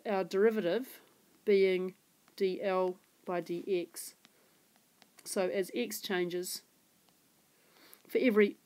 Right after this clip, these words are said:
one unit increase in distance, there is a three sevenths of a metre increase in the shadow length.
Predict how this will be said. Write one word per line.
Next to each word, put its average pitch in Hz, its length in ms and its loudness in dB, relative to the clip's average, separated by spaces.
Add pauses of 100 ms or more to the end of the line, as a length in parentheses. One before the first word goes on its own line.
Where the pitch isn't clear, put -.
(300)
one 220 320 6
unit 196 300 6
increase 190 600 0 (120)
in 180 320 0 (160)
distance, - 640 -2 (540)
there 196 180 6
is 185 120 2
a 175 220 0 (420)
three 202 220 2
sevenths 185 440 -2
of 190 180 -4
a 175 40 -4
metre 175 380 -2 (1120)
increase 185 540 -2
in 190 160 -6
the 165 80 -6
shadow 175 300 -4
length. 151 340 -10